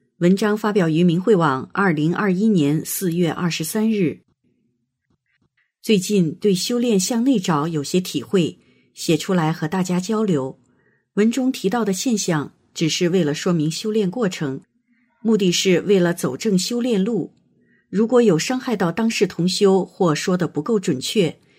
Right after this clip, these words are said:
请同修原谅。我们当地有一个毕同修是协调人，我们认为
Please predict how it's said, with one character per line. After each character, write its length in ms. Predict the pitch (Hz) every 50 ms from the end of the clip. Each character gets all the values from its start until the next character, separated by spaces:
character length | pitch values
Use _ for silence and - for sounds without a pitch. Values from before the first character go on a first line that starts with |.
| _ _ _ _ -
请 240 | - - - 156 139 -
同 220 | - - 160 156
修 280 | 165 - - 214 208 208
原 260 | 175 156 120 117 156
谅。 280 | 202 220 175 143 - - _ _ _ _ _ _ _ _ _ _ _ _ _ _ _ _ _ _ _ _ _ _ _ _ _ _ _ _
我 120 | - 180 175
们 140 | 185 190
当 180 | 185 214 208 214
地 220 | 214 226 208 170
有 120 | 151 156 147
一 120 | 147 156
个 100 | - 208
毕 180 | 190 190 285 233
同 220 | - - 165 156
修 400 | 156 - 175 156 147 143 139 - _ -
是 220 | - - - 175
协 180 | 160 - - 185
调 220 | 180 - 180 185
人， 320 | 180 160 135 143 165 165 - _ _ _ _ _ _ _ _ _ _ _ -
我 80 | 190 180
们 120 | 180 196
认 220 | 202 240 220 190
为 360 | 180 165 160 165 170 - -